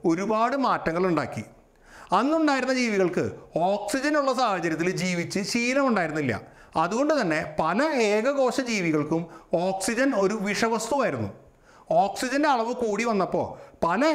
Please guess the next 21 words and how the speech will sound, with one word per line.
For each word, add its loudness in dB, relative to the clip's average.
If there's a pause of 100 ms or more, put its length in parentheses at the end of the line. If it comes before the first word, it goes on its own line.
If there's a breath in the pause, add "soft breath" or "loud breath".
(140)
ഏകകോശ 2
ജീവികൾക്കും 0 (340 loud breath)
വംശനാശം 2
സംഭവിച്ചു. -2 (600 loud breath)
ഈ -4
ഒരു 0
സംഭവത്തെ 0 (200)
മാസ് 0
എക്സ്റ്റിങ്ഷൻ -2 (140)
ഇവന്റുകളുടെ 2
പട്ടികയിൽ 2
സാധാരണപ്പെടുത്താറില്ലെങ്കിലും 0 (300 loud breath)
ശരിക്കും 0
പറഞ്ഞാൽ 0 (380 loud breath)
ഭൂമിയുടെ 2
ചരിത്രത്തിലെ 2 (300)
ആദ്യ 2 (240)
മാസ് 2
എക്സ്റ്റിങ്ഷൻ 2
ഇവന്റ് 2
തന്നെയാണ് 0